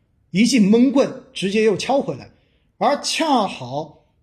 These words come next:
在过去的这一个星期，又是不同的媒体轮番的对不同的行业进行喊话，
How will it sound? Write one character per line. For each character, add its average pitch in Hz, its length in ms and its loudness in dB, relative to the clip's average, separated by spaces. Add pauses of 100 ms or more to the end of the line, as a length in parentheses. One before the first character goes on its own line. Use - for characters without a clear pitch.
在 240 180 0
过 254 300 0
去 208 180 -6
的 156 80 -6
这 170 120 -4
一 147 120 -8
个 151 140 -8
星 160 240 -10
期， 156 320 -10 (240)
又 269 200 0
是 202 120 -6
不 349 240 0
同 - 240 -10
的 160 100 -4
媒 139 300 -4
体 156 220 -10
轮 139 340 -4
番 285 280 -2
的 175 120 -4
对 208 140 0
不 208 220 -6
同 165 160 -10
的 143 80 -10
行 127 280 -14
业 196 100 -2
进 156 160 -8
行 143 140 -10
喊 131 220 -14
话， - 240 -12